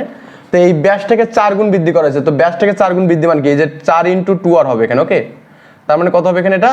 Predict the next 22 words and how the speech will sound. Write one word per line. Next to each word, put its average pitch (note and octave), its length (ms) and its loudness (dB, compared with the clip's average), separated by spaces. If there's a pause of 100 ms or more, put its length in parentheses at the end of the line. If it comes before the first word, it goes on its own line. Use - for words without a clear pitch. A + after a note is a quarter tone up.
এটা E3+ 120 0
হচ্ছে F#3 140 -2
আপনার F#3 180 0
এখানে G3+ 180 0 (580)
এইট F3+ 260 0
আর D3 160 0
হবে A#2 160 0
এখানে, A2 180 -2 (640)
এটা D#3 120 0
আপনি F#3+ 160 -2 (100)
ব্যাস - 200 0
পাচ্ছেন D3 240 -2
এখানে। A#2 220 -4 (680)
তো F3 60 2
এবার F#3+ 220 4
এটা G3+ 220 0
যদি G#3+ 120 0 (100)
ব্যাস F#3 260 0
পান G3 160 0
তাহলে F#3+ 140 -2
আমাদের G3 200 0
এখানে G#3 140 0